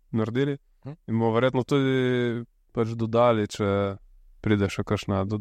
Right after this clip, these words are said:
Speaker 1: dodatna korekcija, ne. Ker to je res neko podjetje, ki, saj lahko pride dosti negativnih stvari, ampak tudi takrat sploh na, na,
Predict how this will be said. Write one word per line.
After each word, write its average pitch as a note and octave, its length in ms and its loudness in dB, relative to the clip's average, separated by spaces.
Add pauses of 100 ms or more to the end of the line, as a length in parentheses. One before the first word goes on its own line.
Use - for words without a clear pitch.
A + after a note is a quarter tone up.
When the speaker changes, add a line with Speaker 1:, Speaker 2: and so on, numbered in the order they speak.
Speaker 1:
dodatna G#2+ 480 2
korekcija, A2 480 -2
ne. G2 100 0
Ker A2 120 -12
to - 100 0
je A#2 60 4
res A#2 120 0
neko B2 220 -2
podjetje, A#2 360 0
ki, A2 160 -2 (760)
saj B2+ 160 0
lahko C3+ 220 0
pride C3 280 2
dosti C3 320 0
negativnih B2 680 2
stvari, B2+ 400 0
ampak B2+ 240 -2
tudi C#3 180 2
takrat B2+ 320 0
sploh - 340 -2
na, A2 140 0 (120)
na, G#2+ 200 0